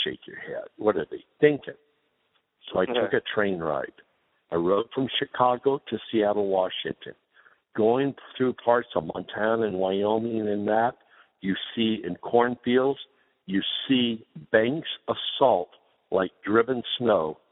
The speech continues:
Speaker 1: and it was July. I actually
Speaker 2: Mm.
Speaker 1: thought it was snow. That was,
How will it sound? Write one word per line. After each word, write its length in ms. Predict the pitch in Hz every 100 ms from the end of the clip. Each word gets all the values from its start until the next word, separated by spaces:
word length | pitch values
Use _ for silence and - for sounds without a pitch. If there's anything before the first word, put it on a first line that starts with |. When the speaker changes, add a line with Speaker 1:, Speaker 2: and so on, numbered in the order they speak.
| _ _
Speaker 1:
and 100 | 92
it 80 | 95
was 140 | 85 - -
July. 500 | 95 90 92 80 - _ _ _ _ -
I 140 | 117
actually 380 | 127 123 110 107
Speaker 2:
Mm. 60 | -
Speaker 1:
thought 180 | 120 127
it 60 |
was 120 | 120 -
snow. 260 | 151 147 85
That 160 | 104
was, 120 | 92